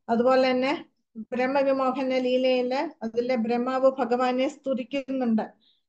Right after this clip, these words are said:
അതിലും പറയുന്നുണ്ട് ബ്രഹ്മാവ്, ഉം, "ഞാനൊരു മനുഷ്യനാവാൻ ആഗ്രഹിക്കുന്നു" എന്നാണ് ബ്രഹ്മാവ്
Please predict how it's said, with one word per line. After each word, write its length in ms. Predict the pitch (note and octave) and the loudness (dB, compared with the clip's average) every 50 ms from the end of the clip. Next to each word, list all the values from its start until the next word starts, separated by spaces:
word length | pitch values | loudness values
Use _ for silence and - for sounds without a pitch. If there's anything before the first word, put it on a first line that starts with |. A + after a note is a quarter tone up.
| - A#3 | -6 -4
അതിലും 360 | A#3+ A3+ B3 B3+ C#4+ D4+ C#4+ C#4+ | -2 0 0 0 0 0 0 0
പറയുന്നുണ്ട് 720 | B3+ B3 B3+ B3+ B3 A#3+ A#3+ A#3+ A#3 A3 G3+ G#3+ - G#3+ - | 0 2 0 0 0 -2 -2 -2 -2 -2 -2 -4 -6 -6 -6
ബ്രഹ്മാവ്, 480 | A3 A#3 A3+ A3+ A3+ A3+ A3 G#3 G3+ G3+ - _ _ A#3+ | -4 -2 0 0 0 0 0 0 -2 -4 -8 _ _ -14
ഉം, 140 | C#4 D#4 D#4 - _ _ _ _ _ - | -14 -14 -14 -16 _ _ _ _ _ -6
"ഞാനൊരു 580 | A#3 B3+ B3+ C4+ C#4+ C#4 C4+ C4+ D#4+ G4+ G4+ - - | -4 -2 0 2 4 4 4 2 0 -2 -4 -6 -4
മനുഷ്യനാവാൻ 840 | A#3 A#3 A#3+ C4 - - - D4 C#4+ C#4 C4+ C4 C4 C4 B3+ B3 B3+ | -2 -2 -2 -2 -2 -2 0 0 0 0 -2 -2 -4 -4 -4 -4 -2
ആഗ്രഹിക്കുന്നു" 760 | B3 A#3 A3+ A3 A3 B3+ A#3+ A3+ G#3+ - - A3+ A3+ A3+ A#3 | -2 -2 -2 -2 -2 -2 -2 -2 -4 -4 -2 0 2 2 2
എന്നാണ് 460 | A#3 A3+ A#3 A#3 A3+ A#3 A#3 A#3 A#3 | 0 -2 -4 -4 -4 -2 -2 -2 -2
ബ്രഹ്മാവ് 480 | A#3 A3 A3+ A3+ A3 A3 A#3 A#3 A#3+ | -2 -2 -2 -2 -2 -2 -2 -2 -4